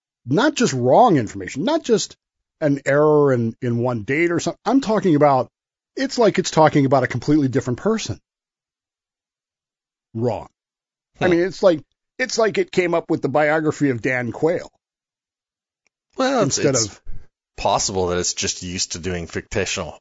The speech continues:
Speaker 2: uh, fictitious responses for most people. I don't
Speaker 1: So
Speaker 2: know.
Speaker 1: now I'm gonna have to play with that. I'm gonna have to start writing fictitious sto-, tell me a fictitious,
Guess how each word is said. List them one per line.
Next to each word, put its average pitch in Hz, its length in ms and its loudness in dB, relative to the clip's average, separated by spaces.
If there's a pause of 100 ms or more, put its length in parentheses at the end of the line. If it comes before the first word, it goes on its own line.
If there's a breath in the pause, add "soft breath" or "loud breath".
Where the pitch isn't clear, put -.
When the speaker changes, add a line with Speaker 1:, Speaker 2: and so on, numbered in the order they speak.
Speaker 2:
uh, 92 300 -6
fictitious - 760 -6 (380)
responses 98 600 -4
for 90 160 -8
most 73 260 -10
people. 95 300 -12
I - 40 -14
don't 90 100 -8
Speaker 1:
So 104 100 -4
Speaker 2:
know. 95 100 -2
Speaker 1:
now 110 120 -4
I'm 104 100 -8
gonna 98 140 -10
have 95 120 -10
to - 80 -20
play 101 200 -12
with 85 140 -14
that. 98 340 -8
I'm 113 80 -10
gonna 107 100 -6
have 110 80 -8
to - 60 -18
start 117 220 -4
writing 104 200 -8
fictitious - 560 -8
sto-, - 220 -6
tell - 220 -10
me 247 160 0
a 135 60 -2
fictitious, - 840 -6